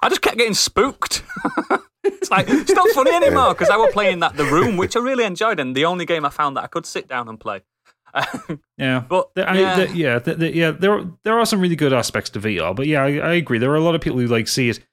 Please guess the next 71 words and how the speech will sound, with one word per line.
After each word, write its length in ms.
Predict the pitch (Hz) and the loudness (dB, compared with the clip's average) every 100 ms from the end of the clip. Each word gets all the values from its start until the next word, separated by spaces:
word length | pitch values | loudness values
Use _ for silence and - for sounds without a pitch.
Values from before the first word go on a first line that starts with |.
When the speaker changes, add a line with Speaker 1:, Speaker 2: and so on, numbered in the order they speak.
| _ _ - | _ _ -4
Speaker 2:
I 40 | |
think 120 | 202 | 0
it 80 | 208 | 2
is 120 | 185 | 4
more 180 | 156 165 | 4 4
the 160 | 139 131 | 4 4
early 200 | 120 107 | 4 2
adopters, 360 | 110 113 - | 0 -2 -2
like, 100 | 104 110 | -4 -4
the 60 | |
people 200 | 117 147 | -4 -2
who 80 | 123 | 0
bought 320 | 104 110 110 | 2 0 0
them 140 | 110 101 | -2 0
day 180 | 104 101 | 0 0
one 300 | 98 98 101 | 0 -2 -2
and, 100 | 95 | -2
like, 240 | 98 - _ _ _ - | -4 -6 _ _ _ -6
had 100 | 135 | -4
the 80 | 131 | -2
Quest 340 | - 110 - | -2 -2 -2
one 200 | 113 113 | 0 0
or 40 | |
had 140 | 101 117 | 0 -2
the 80 | 113 | 0
old 120 | 110 | 0
Oculus 380 | 113 - 110 - | -2 -2 -4 -2
Rift 260 | 98 - | -4 -6
and 100 | 107 | -10
stuff 240 | 95 101 - | -6 -6 -4
like 100 | - | -2
Speaker 1:
Yeah. 100 | 131 | -2
Speaker 2:
that, 180 | 101 95 | -2 -4
and 280 | 98 98 95 | -6 -8 -4
kind 140 | 113 | -2
Speaker 1:
I 20 | |
Speaker 2:
of 40 | 151 | 0
Speaker 1:
just 120 | 240 | 0
think 140 | 294 | -2
it's 120 | 233 220 | -2 -2
a 40 | |
different 320 | 185 208 208 | -2 -2 0
Speaker 2:
push 200 | 165 143 | 0 0
on 180 | 156 131 | 0 2
Speaker 1:
beast. 140 | 120 120 | 2 2
Speaker 2:
that 60 | |
is 120 | 120 | 0
the 140 | 127 110 | 0 0
most 280 | 120 113 123 | 0 0 -2
incredible 400 | 110 123 107 101 | -2 -2 0 -2
Speaker 1:
It's 80 | |
Speaker 2:
thing. 80 | - | -2
Speaker 1:
a 20 | |
different 240 | 107 101 156 | -2 -2 -2
beast 180 | 208 - | -2 -2
from, 120 | 180 | -2
like, 180 | 151 - - - | -2 -4 -14 -4
I 140 | 135 175 | 2 2
understand 440 | 175 156 170 170 | 0 -2 -2 2
early 200 | 151 147 | 2 2
adopters 280 | 135 131 - | 0 -2 -4
with 160 | 123 120 | -8 -4
P 200 | 135 113 | -4 -4
C 200 | - 123 | -2 0
hardware 400 | 117 110 110 101 | 0 -2 -4 -8
and 100 | 98 | -8
stuff 140 | - | -12
like 120 | 107 | -12
that. 80 | 107 | -10
P 160 | - 185 | -6 -4
C 280 | - 151 | -2 -2